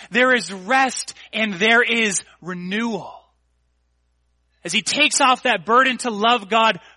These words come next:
perfectly, he works his Spirit in us so that we can love God expansively,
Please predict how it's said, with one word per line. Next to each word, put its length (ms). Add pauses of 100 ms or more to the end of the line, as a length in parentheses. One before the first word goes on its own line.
(140)
perfectly, 840 (1300)
he 120
works 340
his 120
Spirit 460
in 100
us 220
so 120
that 160
we 120
can 160
love 240
God 360
expansively, 920